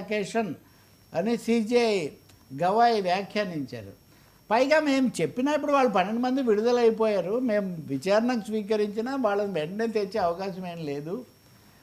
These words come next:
అని వాళ్ళు, సరే మీరు అడుగుతున్నారు కాబట్టి మేము తీసుకుంటాము, ఇంకా మళ్ళీ పరిశీలిస్తామన్నారు. కానీ ఒక ప్రత్యేక పరిస్థితిని అయితే ఇది సృష్టించింది. రెండోది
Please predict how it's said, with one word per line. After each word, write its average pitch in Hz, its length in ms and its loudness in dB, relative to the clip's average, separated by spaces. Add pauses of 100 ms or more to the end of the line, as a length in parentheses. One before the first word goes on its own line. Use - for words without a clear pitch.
(220)
అని 202 200 -2
వాళ్ళు, 277 300 0
సరే 277 260 0
మీరు 262 200 2
అడుగుతున్నారు 233 500 2
కాబట్టి 247 440 -6
మేము 254 140 -6
తీసుకుంటాము, 214 800 -4 (760)
ఇంకా 143 260 -4 (160)
మళ్ళీ 165 240 0
పరిశీలిస్తామన్నారు. 196 1200 0 (440)
కానీ 302 140 0
ఒక 269 280 2
ప్రత్యేక 247 420 2
పరిస్థితిని 240 640 0
అయితే 240 240 -2
ఇది 220 160 -2
సృష్టించింది. 190 720 -6
రెండోది 285 640 2